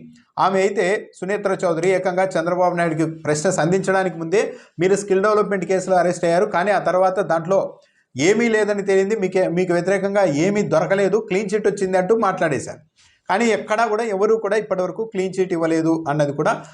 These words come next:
వాస్తవం. ఈ కేసు అయితే కొనసాగుతోంది. ఇప్పుడు ఈ కథనాలు అన్నీ ఎందుకు రాస్తున్నారు అంటే బహుశా తిలక్ వేసిన పిటిషన్ కారణంగానే ఉండొచ్చు. హైకోర్టు కానీ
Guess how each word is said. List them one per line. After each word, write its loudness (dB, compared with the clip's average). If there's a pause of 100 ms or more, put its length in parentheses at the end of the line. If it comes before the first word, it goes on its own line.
(180)
వాస్తవం. 0
ఈ 0
కేసు 0
అయితే 0
కొనసాగుతోంది. -2 (320)
ఇప్పుడు 2
ఈ 0
కథనాలు 2
అన్నీ -2
ఎందుకు -2
రాస్తున్నారు -2
అంటే -2
బహుశా 0 (480)
తిలక్ 2
వేసిన 2 (100)
పిటిషన్ -8
కారణంగానే 0
ఉండొచ్చు. -2 (420)
హైకోర్టు 0
కానీ 0